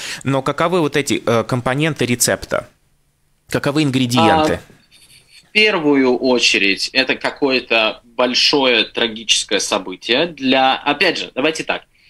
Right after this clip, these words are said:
Speaker 2: А, мы можем говорить о глобальных заговорах, о глобальных теориях заговора, то есть, условно, там,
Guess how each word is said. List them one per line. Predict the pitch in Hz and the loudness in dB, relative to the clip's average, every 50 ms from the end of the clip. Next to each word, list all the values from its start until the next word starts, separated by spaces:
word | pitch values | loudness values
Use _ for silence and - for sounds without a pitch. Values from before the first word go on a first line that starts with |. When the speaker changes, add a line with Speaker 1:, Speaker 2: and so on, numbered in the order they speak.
| _ _ - - _ _ - | _ _ -20 -20 _ _ -4
Speaker 2:
А, | 123 123 123 123 | -2 0 2 2
мы | 131 156 196 | 2 2 2
можем | 240 262 226 208 175 | 2 0 0 -2 -2
говорить | 175 190 202 - | -2 -2 -2 -2
о | 165 | -2
глобальных | 147 147 143 143 180 214 277 320 330 277 | 0 0 0 2 0 2 2 2 2 2
заговорах, | 220 208 196 185 185 175 175 180 185 208 - - _ _ _ _ _ _ _ _ | 2 2 0 0 0 0 0 0 0 -2 -4 -8 _ _ _ _ _ _ _ _
о | - 127 | -8 -4
глобальных | 110 143 139 147 147 131 123 120 - | -2 -2 0 0 -2 -2 -4 -6 -6
теориях | - 110 101 98 98 98 | -2 -2 0 0 0 0
заговора, | - 98 92 90 - - - 90 90 87 | 0 -2 -2 -4 -6 -10 -20 -20 -20 -18
то | - | -16
есть, | 98 - - | -14 -12 -12
условно, | 107 - 135 123 110 101 | -4 -2 -2 -2 -2 -2
там, | - 95 90 | -4 -6 -6